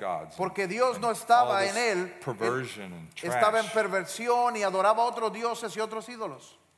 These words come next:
Speaker 1: There's the pattern.
Speaker 2: Y ese es el patrón que vamos a observar.
Speaker 1: Wait. Abraham.
Speaker 2: Abraham
Speaker 1: Committed.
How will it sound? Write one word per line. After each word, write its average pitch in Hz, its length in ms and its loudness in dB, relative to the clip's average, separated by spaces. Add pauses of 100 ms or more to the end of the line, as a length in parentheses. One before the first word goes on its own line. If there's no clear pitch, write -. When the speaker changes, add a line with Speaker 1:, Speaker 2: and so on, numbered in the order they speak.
(400)
Speaker 1:
There's 101 240 -10
the 101 80 -14
pattern. 117 360 -12 (280)
Speaker 2:
Y 190 100 0
ese 220 180 0
es 247 120 -4
el 233 100 0
patrón 208 560 0
que 190 80 -2
vamos 190 260 -2
a 208 40 -4
observar. 214 500 -8 (1900)
Speaker 1:
Wait. 127 160 -18 (1120)
Abraham. 110 420 -6 (380)
Speaker 2:
Abraham 202 600 2 (680)
Speaker 1:
Committed. 123 400 -8